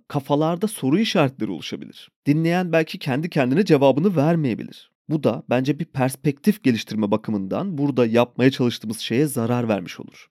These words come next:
Sorunun cevabına geçersek, bir pound'un beş dolara sabitlenmesi bir kur kontrolü anlamına gelmiyor. Hatta tam tersi, serbest bir piyasayı ifade ediyor. Şöyle ki, para birimleri bildiğimiz gibi bir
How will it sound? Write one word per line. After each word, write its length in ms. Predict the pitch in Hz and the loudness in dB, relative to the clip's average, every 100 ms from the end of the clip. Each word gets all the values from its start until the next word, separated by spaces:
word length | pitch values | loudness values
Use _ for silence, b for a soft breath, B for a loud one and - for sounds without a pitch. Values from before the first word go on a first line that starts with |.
| _ | _
Sorunun 420 | - 185 247 370 339 | -8 -4 -2 -4 0
cevabına 440 | 196 196 208 294 | 2 4 2 -2
geçersek, 680 | 226 - - - - - _ _ - | -4 -4 -8 -10 -16 -16 _ _ -6
bir 160 | 285 | -4
pound'un 680 | 381 - 208 131 101 107 147 | -4 -4 -2 -2 -2 -6 2
beş 240 | 127 165 156 | 2 2 2
dolara 240 | 120 101 | 2 0
sabitlenmesi 920 | - 113 139 - 113 87 69 - 180 - - | 0 0 0 -2 -4 -4 -10 -10 -12 -10 -6
bir 140 | 214 | -6
kur 320 | - 233 262 | -2 -2 -2
kontrolü 680 | - 208 208 196 190 196 214 | -2 -2 -2 -4 -4 0 0
anlamına 540 | - 156 175 180 190 | 2 0 0 -4 -4
gelmiyor. 500 | 170 117 104 - - - _ _ | -2 0 0 -4 -16 -18 _ _
Hatta 320 | - - 220 | -2 0 -2
tam 200 | - 196 | 0 -2
tersi, 380 | 208 92 - - - _ _ | -2 -6 -6 -18 -20 _ _
serbest 720 | - 143 139 156 202 269 - | -8 -2 0 0 -2 -2 -2
bir 140 | 269 - | -4 4
piyasayı 420 | 196 156 151 110 | 6 6 4 2
ifade 420 | 107 113 107 98 | 0 -2 0 -2
ediyor. 260 | - - - _ _ _ | -6 -12 -18 _ _ _
Şöyle 360 | - 415 240 | -4 0 -2
ki, 220 | - - - _ _ | -4 -12 -14 _ _
para 240 | - 285 294 | -4 -2 2
birimleri 500 | 160 107 73 - 208 | 2 2 -4 -6 -4
bildiğimiz 440 | 175 165 190 196 | 0 0 0 0
gibi 320 | 123 - 135 | -4 -4 -2
bir 80 | 175 | -2